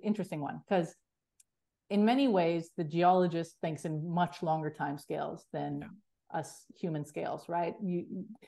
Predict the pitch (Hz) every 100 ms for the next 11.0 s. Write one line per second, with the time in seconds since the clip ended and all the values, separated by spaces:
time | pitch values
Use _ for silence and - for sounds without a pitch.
0 | _ - 190 - 226 214 214 202 180 170
1 | 160 156 - 175 160 156 151 151 _ _
2 | _ 226 208 185 180 165 165 160 175 170
3 | 160 160 156 160 151 151 - 170 160 160
4 | _ - 185 185 190 175 165 180 175 170
5 | 180 160 156 151 143 - 170 160 - 165
6 | - 175 185 - 165 160 - _ _ -
7 | 208 202 - 185 175 175 - 180 170 156
8 | 165 160 - 165 160 156 151 147 - 180
9 | 175 - 170 160 160 156 - _ _ -
10 | 180 - 170 156 160 156 147 151 160